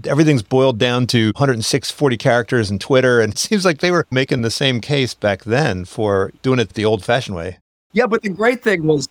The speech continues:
Speaker 2: the book In Praise of Scribes talks about how important it is, the great contributions that these monks sitting on those benches laboring away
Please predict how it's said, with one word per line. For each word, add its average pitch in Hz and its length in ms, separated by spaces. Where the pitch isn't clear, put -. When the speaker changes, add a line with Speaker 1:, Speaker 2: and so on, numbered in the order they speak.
Speaker 2:
the 185 100
book 240 460
In 165 180
Praise 190 380
of 143 100
Scribes 117 800
talks 180 280
about 151 300
how 180 240
important 185 720
it 160 320
is, 139 800
the 160 80
great 165 460
contributions 160 1120
that 147 180
these 165 280
monks 160 640
sitting 165 500
on 156 160
those 147 240
benches 143 680
laboring 151 800
away 143 500